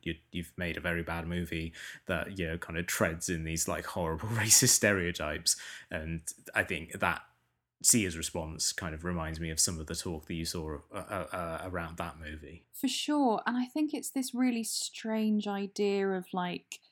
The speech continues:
Speaker 2: people saying, "Oh, why can't I tell this story?" and getting really uppity about it. And it's like,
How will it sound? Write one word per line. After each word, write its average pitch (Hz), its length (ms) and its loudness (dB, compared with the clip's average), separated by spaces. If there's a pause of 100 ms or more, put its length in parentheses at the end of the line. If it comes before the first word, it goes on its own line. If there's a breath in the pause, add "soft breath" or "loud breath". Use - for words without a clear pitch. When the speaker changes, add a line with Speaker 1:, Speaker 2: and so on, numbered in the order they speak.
(640 soft breath)
Speaker 2:
people 214 200 0
saying, 196 280 4
"Oh, 190 80 6
why 190 220 6
can't 208 380 2
I 208 60 2
tell 180 320 -2
this - 200 -4
story?" 165 580 0
and 170 120 -2
getting 185 260 0
really 185 300 0
uppity 185 460 2
about 175 500 -2
it. 170 160 -6
And 196 100 -4
it's - 160 -4
like, 214 140 -2